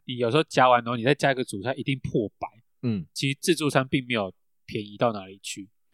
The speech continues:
Speaker 2: 而且南部的话，也是因为个性的关系啦，如果南部八九十块一个便当，其实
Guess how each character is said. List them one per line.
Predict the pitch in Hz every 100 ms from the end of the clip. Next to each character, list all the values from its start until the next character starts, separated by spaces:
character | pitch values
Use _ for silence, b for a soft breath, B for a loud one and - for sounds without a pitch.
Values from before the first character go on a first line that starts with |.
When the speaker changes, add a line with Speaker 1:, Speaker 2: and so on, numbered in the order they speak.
| _
Speaker 2:
而 | 151
且 | 170 208 143 117 -
南 | 123 120 135
部 | - 170 131
的 | 120 117
话， | 113 - 151 117 87 - _ _
也 | 135 110
是 | 131 160
因 | 160
为 | 147
个 | 151 127
性 | 139
的 | 107
关 | 95 104
系 | 101 110
啦， | 98 95
如 | 139
果 | 156 131
南 | 120 123
部 | 156 123 - _ -
八 | 131 135
九 | 104
十 | 92 110
块 | 117 117
一 |
个 | 107
便 | 104 113 98
当， | 104 104
其 | 110
实 | 104